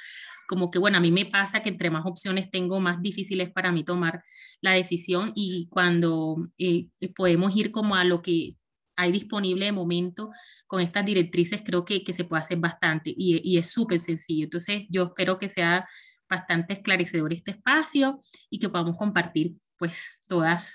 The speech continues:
eh, cualquier duda que tengamos, pueden ir escribiéndolas también ahí en el chat. Y,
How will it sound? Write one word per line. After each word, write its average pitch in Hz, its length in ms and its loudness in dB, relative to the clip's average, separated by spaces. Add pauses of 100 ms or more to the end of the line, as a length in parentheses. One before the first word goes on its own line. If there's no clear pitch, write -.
(120)
eh, 160 280 0 (500)
cualquier 170 360 0
duda 160 240 2
que 180 100 -6
tengamos, 202 580 2
pueden 175 220 2
ir 160 80 0
escribiéndolas 175 640 -4
también 160 320 -2
ahí 180 100 4
en 190 100 2
el 190 160 -2
chat. 285 280 0 (640)
Y, 175 800 4